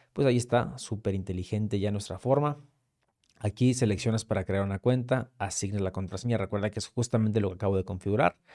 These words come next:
Y básicamente es todo. Entonces, bueno, aproveché para mostrarte cómo se ve todo el tema de los pedidos y de los envíos, pero realmente quería mostrarte el tema de la cuenta, que desde aquí como configuramos que al finalizar compra permita crear una cuenta,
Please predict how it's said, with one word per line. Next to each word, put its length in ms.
Y 140
básicamente 540
es 100
todo. 200
Entonces, 420
bueno, 280
aproveché 440
para 180
mostrarte 460
cómo 180
se 100
ve 100
todo 180
el 140
tema 180
de 60
los 160
pedidos 580
y 40
de 120
los 280
envíos, 460
pero 440
realmente 400
quería 180
mostrarte 440
el 80
tema 220
de 80
la 200
cuenta, 380
que 160
desde 240
aquí 180
como 220
configuramos 720
que 100
al 80
finalizar 440
compra 340
permita 480
crear 200
una 140
cuenta, 380